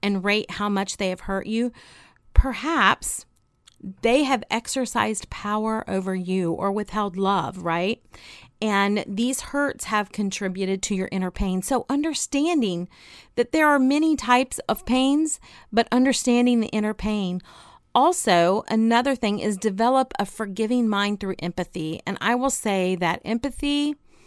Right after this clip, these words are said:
will get you a, a long ways. Trying to put yourself, I always say to Ava, try to put yourself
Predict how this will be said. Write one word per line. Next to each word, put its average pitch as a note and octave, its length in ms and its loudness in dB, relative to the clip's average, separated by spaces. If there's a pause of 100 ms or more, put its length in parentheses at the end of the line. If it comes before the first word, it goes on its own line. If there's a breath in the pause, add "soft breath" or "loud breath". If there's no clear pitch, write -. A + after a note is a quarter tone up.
(500 soft breath)
will A3 120 0
get A3 280 2
you A3+ 440 2
a, - 120 -10 (240)
a F#3 80 4
long F3 340 0
ways. D#3+ 420 -2 (300)
Trying A#3 320 2
to B3+ 60 0
put A#3+ 260 4
yourself, F#3+ 560 0
I F3+ 160 -2
always G3+ 420 0
say F3 400 -2 (360 soft breath)
to - 180 -8
Ava, F3 500 0
try A3+ 240 -2
to C4+ 120 -2
put - 260 6
yourself G3 840 -2